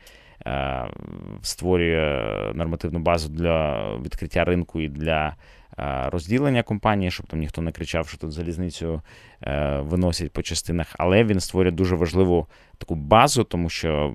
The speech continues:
перед, е, всіма цими кроками має бути підготовлення, е, там, регулятор, який буде визначати безпекові питання, як будуть допускатися машиністи до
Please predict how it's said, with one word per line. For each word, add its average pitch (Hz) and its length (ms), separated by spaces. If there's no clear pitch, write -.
перед, 82 340
е, 71 200
всіма 58 1000
цими 80 300
кроками 110 360
має 82 160
бути 71 240
підготовлення, 80 760
е, - 220
там, 58 220
регулятор, 90 520
який 80 200
буде 82 400
визначати 82 520
безпекові 82 580
питання, 80 400
як 80 180
будуть 90 200
допускатися 87 680
машиністи 85 720
до 80 420